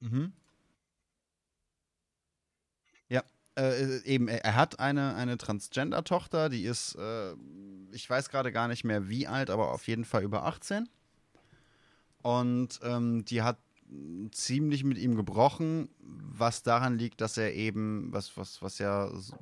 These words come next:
im, in aller Kürze so genannt wird, dass er sich ständig deadnamed.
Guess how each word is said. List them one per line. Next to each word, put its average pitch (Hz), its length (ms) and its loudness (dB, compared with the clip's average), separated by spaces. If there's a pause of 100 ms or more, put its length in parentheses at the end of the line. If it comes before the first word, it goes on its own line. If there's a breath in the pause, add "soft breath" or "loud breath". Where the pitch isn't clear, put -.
(220)
im, 107 160 -4
in 107 220 -2
aller 110 200 2
Kürze 131 520 2
so 117 100 -2
genannt 113 380 0
wird, 120 120 -4
dass 107 120 -4
er 107 80 -2
sich 101 160 -6
ständig 107 360 0
deadnamed. 95 680 -2